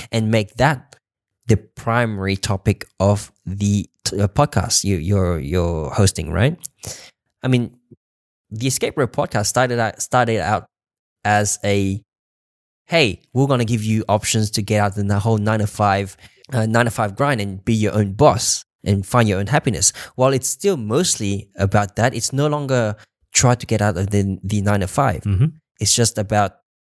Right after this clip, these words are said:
Speaker 1: developing your character and find something that's meaningful to your
Speaker 2: Develop
Speaker 1: life.
Speaker 2: interests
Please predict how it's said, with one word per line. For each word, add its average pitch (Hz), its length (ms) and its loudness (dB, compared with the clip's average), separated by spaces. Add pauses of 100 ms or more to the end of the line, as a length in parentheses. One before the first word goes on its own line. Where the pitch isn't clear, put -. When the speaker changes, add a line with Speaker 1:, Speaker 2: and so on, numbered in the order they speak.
(360)
Speaker 1:
developing 107 500 0
your 95 80 -2
character 120 640 -2 (540)
and 110 140 2
find 139 260 2
something 123 280 -2
that's 107 260 0
meaningful 107 680 0
to - 180 -2
your 95 100 4
Speaker 2:
Develop 95 300 4
Speaker 1:
life. 101 60 -2
Speaker 2:
interests - 680 -2